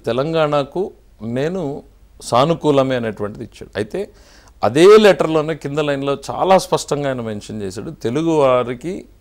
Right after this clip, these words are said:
ఏ ప్రాంత వారికైనా సరే సమన్యాయం జరగాలి అనేది. Unfortunately ఆయన చెప్పుకోలేకపోయాడు, ఆయన చెప్పుకోలేకపోయాడు, దాన్ని మేము చెప్పుకోలేకపోయాం. ఎందుకనంటే సీమాంధ్ర ప్రాంతంలో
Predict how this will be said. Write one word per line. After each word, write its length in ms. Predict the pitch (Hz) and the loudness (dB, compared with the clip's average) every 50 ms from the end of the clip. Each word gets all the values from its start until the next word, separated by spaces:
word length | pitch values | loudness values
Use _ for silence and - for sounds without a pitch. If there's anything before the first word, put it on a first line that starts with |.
| _ _ _ _ _ - | _ _ _ _ _ -10
ఏ 280 | 98 107 120 135 151 156 - | -4 -2 0 0 0 0 -2
ప్రాంత 340 | - 135 135 131 131 120 127 | -2 0 0 0 0 0 -2
వారికైనా 560 | 127 120 123 117 117 117 113 113 110 110 107 107 | -2 0 0 0 -2 -2 -6 -6 -6 -6 -6 -6
సరే 260 | - 110 113 160 170 | -8 -6 -6 -6 -6
సమన్యాయం 840 | - - 123 117 131 151 165 170 165 165 160 156 151 143 139 139 | -4 -2 0 2 2 2 2 4 4 4 6 4 4 2 0 0
జరగాలి 440 | 131 123 117 117 110 113 110 107 107 98 | 0 0 0 0 0 0 -2 -2 -4 -6
అనేది. 240 | 87 87 80 - - _ _ _ _ _ _ _ _ _ _ _ - - | -8 -10 -12 -14 -18 _ _ _ _ _ _ _ _ _ _ _ -6 -6
Unfortunately 640 | 120 135 - 165 160 147 - 160 156 147 127 151 151 | -4 2 4 4 4 4 2 -2 -4 -4 0 0 2
ఆయన 140 | 139 131 | 2 2
చెప్పుకోలేకపోయాడు, 840 | 117 - - 107 - - - 147 127 110 85 - - 76 73 71 - - _ _ _ _ _ _ _ _ _ _ - _ _ - - 87 | 0 -4 -6 -6 -4 -2 0 0 2 0 -2 -4 -8 -12 -12 -14 -16 -20 _ _ _ _ _ _ _ _ _ _ -20 _ _ -14 -4 0
ఆయన 240 | 98 113 131 147 | 2 2 4 4
చెప్పుకోలేకపోయాడు, 920 | 151 156 143 151 - - - 143 143 143 143 139 - 143 135 135 139 185 - - _ _ _ _ - | 4 4 4 2 0 0 0 0 0 0 0 -2 -2 -4 -4 -4 -4 -8 -12 -16 _ _ _ _ -4
దాన్ని 220 | 95 113 117 113 107 101 98 | -2 -2 -2 0 -2 0 2
మేము 200 | 117 131 151 165 156 143 | 4 4 4 4 4 2
చెప్పుకోలేకపోయాం. 720 | 147 120 - - 139 131 127 117 107 - 117 98 95 90 98 | 2 0 2 2 2 4 4 2 0 -2 -4 -4 -2 -2 -4
ఎందుకనంటే 480 | 113 135 151 143 160 151 151 147 165 | -4 -4 -2 -2 -2 -2 -2 -2 -2
సీమాంధ్ర 440 | 147 - 156 160 160 165 160 160 156 | -4 -2 -4 -2 0 0 0 0 0
ప్రాంతంలో 720 | 143 143 151 147 147 135 143 143 147 147 147 135 131 135 | 0 2 0 0 0 0 -4 -2 0 0 0 2 0 -2